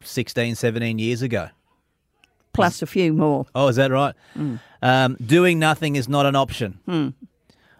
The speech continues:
Speaker 1: I need to remember that on a Sunday afternoon, Beryl, <laughs> I reckon.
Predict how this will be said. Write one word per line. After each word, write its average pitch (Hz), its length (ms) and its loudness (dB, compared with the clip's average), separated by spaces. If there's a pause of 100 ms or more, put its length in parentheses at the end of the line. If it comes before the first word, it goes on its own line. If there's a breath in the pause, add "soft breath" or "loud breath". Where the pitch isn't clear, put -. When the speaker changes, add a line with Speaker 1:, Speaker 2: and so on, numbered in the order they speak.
Speaker 1:
I 123 80 0
need 127 180 0
to 123 100 0
remember 117 300 0
that 113 160 4
on 110 80 2
a 110 60 0
Sunday 113 380 0
afternoon, 107 580 -2
Beryl, 110 300 -4
<laughs> 123 40 2
I - 920 0
reckon. 131 400 0